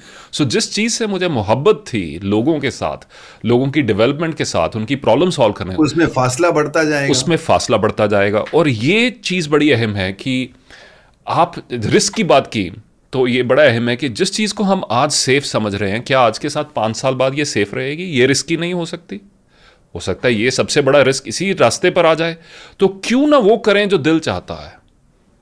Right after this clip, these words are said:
Speaker 1: क्यों ना वो करें जिसमें आपको लगता है कि आप थकेंगे नहीं, आप एग्जॉस्ट नहीं होंगे, आपको बर्डन नहीं लग रहा है, ये नेचुरली आ रहा है आपको।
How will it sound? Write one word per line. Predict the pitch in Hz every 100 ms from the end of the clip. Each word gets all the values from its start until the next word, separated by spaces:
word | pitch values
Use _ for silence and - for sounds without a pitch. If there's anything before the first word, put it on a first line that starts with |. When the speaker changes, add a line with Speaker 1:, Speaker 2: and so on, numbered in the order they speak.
| -
Speaker 1:
क्यों | 185 214
ना | 226
वो | 147 170
करें | 180 151 156 165 165 - - 107
जिसमें | 135 151 160
आपको | 135 - 151
लगता | 123 - 127
है |
कि | 139
आप | 147 147 -
थकेंगे | 117 139 160 147
नहीं, | 104 80 80 82 _ _ _ -
आप | 113 -
एग्जॉस्ट | 127 98 123 143 -
नहीं | 127
होंगे, | 107 98 107 139 - - -
आपको | 120 -
बर्डन | 139 107 104 139
नहीं | 165 170
लग | 123 98
रहा | -
है, | 127
ये | 120
नेचुरली | 95 95 - 143 147
आ | 101
रहा | 90 95
है |
आपको। | 92 90 - 147